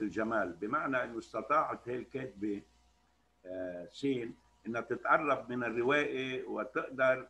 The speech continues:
تنتزع منه كلمة تقديم لروايتها اللي هي منا رواية ب-، ب-، بالمعنى الحقيقي. لهالسبب لما سألوا، آه، فرفار للروائي إنه بدك تكتب لها كلمة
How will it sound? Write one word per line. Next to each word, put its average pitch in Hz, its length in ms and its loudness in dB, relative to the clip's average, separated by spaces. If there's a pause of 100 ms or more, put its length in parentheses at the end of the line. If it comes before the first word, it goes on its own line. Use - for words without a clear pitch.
تنتزع 120 520 -2
منه 135 560 2 (200)
كلمة 135 440 0
تقديم 127 480 -2
لروايتها 117 840 4
اللي 117 220 2
هي 139 260 0
منا 143 580 0 (160)
رواية 131 520 2
ب-، 113 60 -4 (220)
ب-، 110 260 -2
بالمعنى 113 420 0
الحقيقي. 110 520 -2 (420)
لهالسبب 131 560 2
لما 123 240 0
سألوا، 131 520 4 (480)
آه، 104 600 -6 (100)
فرفار 117 560 4
للروائي 101 1300 -2 (500)
إنه 117 180 -4
بدك 120 440 0
تكتب 147 280 -2
لها 143 100 6
كلمة 135 400 2